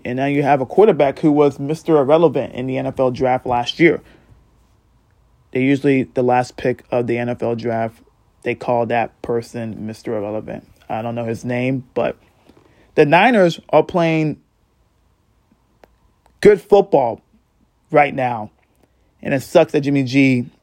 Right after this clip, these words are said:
is out for the year because I would have put them in the tier one Super Bowl contenders on my list. So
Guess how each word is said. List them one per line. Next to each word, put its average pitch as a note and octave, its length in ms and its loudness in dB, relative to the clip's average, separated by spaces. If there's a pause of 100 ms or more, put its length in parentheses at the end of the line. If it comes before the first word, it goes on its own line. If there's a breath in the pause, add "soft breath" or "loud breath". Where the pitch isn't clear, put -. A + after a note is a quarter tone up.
(220)
is C#3 140 -2
out B2 200 0
for B2+ 60 -8
the C#3+ 60 4
year F#3 140 8
because E3 300 4
I F#3 100 6
would F4 100 4
have - 80 2
put A3+ 160 0
them D#4+ 180 4
in C4 60 -2
the G3 80 -2
tier G#3+ 260 0
one F#3+ 300 -2
Super G3 180 -12
Bowl F3 120 -6
contenders E3 460 -4
on D#3+ 80 0
my D3+ 120 0
list. C#3 420 -4 (2500)
So C3+ 640 0